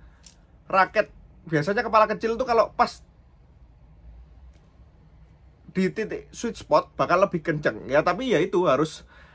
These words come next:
akurasinya kita harus latih lagi untuk penyesuaian raket kayak gini. Nah, raket kayak gini nih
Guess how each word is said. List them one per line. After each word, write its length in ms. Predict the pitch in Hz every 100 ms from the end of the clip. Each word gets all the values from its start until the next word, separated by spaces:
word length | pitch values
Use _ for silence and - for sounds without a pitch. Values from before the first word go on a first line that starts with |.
| -
akurasinya 560 | 165 156 175 - 190 233
kita 240 | 208 196
harus 160 | 139 170
latih 240 | 147 -
lagi 320 | 160 135 202
untuk 240 | 240 160 165
penyesuaian 640 | 156 147 147 123 160 190 - - 135
raket 240 | 131 131
kayak 160 | 110 -
gini. 320 | 120 113 113
Nah, 240 | 123 117 - - - -
raket 240 | 220 185 165
kayak 120 | 165
gini 120 | 165 170
nih 200 | 262